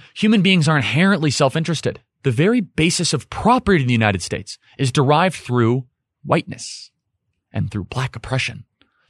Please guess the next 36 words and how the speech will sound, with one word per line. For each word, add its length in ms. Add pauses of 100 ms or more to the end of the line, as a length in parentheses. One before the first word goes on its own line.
(100)
through 100
the 60
history 280
of 80
slavery 520
and 120
settler 460
domination 640 (840)
of 100
the 80
country. 460 (180)
Looting 220
strikes 240
at 40
the 80
heart 220
of 80
property 480 (360)
and 120
of 120
whiteness 560
and 120
of 100
police. 480 (200)
It 40
goes 140
to 80
the 60
very 200
root 280
of 100
the 80
way 260
those 320 (120)
three 260
things 640